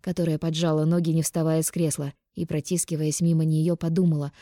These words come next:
что с Виктором такого наверняка бы не случилось. Наконец мы сели на наши места, и я выдохнула с облегчением. Кажется, самое неприятное позади.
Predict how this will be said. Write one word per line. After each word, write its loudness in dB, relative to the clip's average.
что -8
с -4
Виктором -2
такого 0
наверняка 2
бы 0
не 4
случилось. -2
Наконец 2
мы 6
сели 2
на 2
наши 2
места, 0
и -2
я 4
выдохнула 2
с -2
облегчением. 0
Кажется, 0
самое 2
неприятное 2
позади. -2